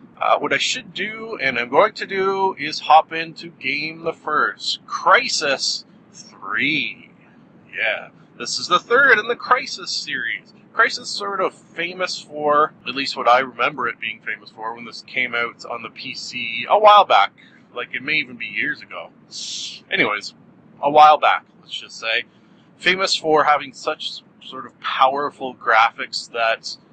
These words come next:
nothing but the most powerful computers could play this game on its sort of high settings.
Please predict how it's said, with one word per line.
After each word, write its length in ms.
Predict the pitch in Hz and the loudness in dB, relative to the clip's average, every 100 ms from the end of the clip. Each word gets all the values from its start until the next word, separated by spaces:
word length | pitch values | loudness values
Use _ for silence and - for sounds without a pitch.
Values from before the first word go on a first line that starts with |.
| _ | _
nothing 440 | 127 147 - 156 135 | -2 0 0 -8 -2
but 300 | 131 127 - | -2 -2 -6
the 400 | 123 120 120 117 | -8 -6 -6 -8
most 500 | 127 127 131 - - | -2 0 0 -4 -2
powerful 520 | 120 127 127 127 120 | 2 2 0 -12 -16
computers 600 | 123 117 123 117 117 - | -16 -12 -10 -10 -12 -16
could 180 | 123 113 | -18 -20
play 300 | - 120 120 | -8 -4 -4
this 220 | 117 107 | -6 -12
game 320 | - 113 113 113 | -6 -4 -4 -4
on 280 | 110 110 | -4 -4
its 220 | 107 - - | -8 -10 -12
sort 240 | 113 110 | -8 -10
of 80 | 107 | -4
high 260 | - 104 | 2 2
settings. 580 | 113 123 117 160 170 - | 2 -6 -6 -8 -14 -20